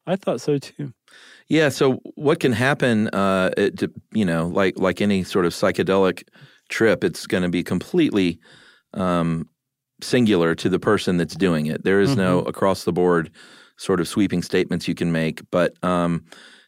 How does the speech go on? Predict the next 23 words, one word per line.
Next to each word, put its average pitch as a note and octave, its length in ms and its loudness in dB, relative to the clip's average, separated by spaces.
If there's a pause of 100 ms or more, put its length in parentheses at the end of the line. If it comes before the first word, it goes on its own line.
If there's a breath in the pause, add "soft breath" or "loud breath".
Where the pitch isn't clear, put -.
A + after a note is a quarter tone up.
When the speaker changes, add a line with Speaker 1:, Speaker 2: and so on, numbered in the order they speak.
Speaker 2:
you G2 80 -4
strip - 300 -2
away B2+ 160 4
that A#2+ 180 2
ego, A2 500 4
and F#2 300 0
anything A2 380 0
can G#2 140 -2
happen G2+ 380 0
from F2+ 200 -2
feeling, G2 520 0 (640 loud breath)
uh, D#2+ 220 -2
connected G2 440 -2
to F#2 120 -2
the, F2 180 -2
more F#2+ 180 0
connected G2 420 -2
to - 80 -2
the D#2+ 100 -2
universe G2+ 600 2
or E2 80 -2
the D2+ 180 -4
earth G#2 400 0